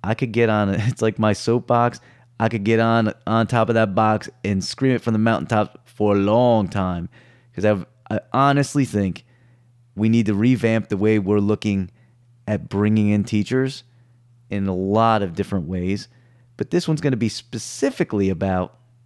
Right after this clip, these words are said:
certification and the struggles that I had. And then we're gonna end up finishing with testing retakes.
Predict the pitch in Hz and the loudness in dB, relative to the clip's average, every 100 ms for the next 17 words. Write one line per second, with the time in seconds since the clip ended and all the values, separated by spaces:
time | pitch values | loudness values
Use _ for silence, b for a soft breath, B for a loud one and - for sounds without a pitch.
0 | _ - - 156 127 120 110 85 - 76 | _ -14 -2 -2 -2 -4 -4 -6 -8 -16
1 | _ b b b b _ - 104 90 - | _ b b b b _ -6 -4 -4 0
2 | 139 95 87 92 110 107 85 - - _ | 0 0 -2 2 2 0 -8 -16 -20 _
3 | _ _ _ _ - 120 156 151 135 131 | _ _ _ _ -4 0 2 4 4 4
4 | 117 113 - _ _ _ _ - - _ | 2 0 -4 _ _ _ _ -20 -20 _
5 | - 208 247 233 214 208 - - - 127 | -4 -2 0 0 0 -4 -10 -6 -6 -6
6 | - 202 - 196 185 156 120 - 90 - | -4 -4 0 0 0 0 0 -2 -8 -8
7 | - | -18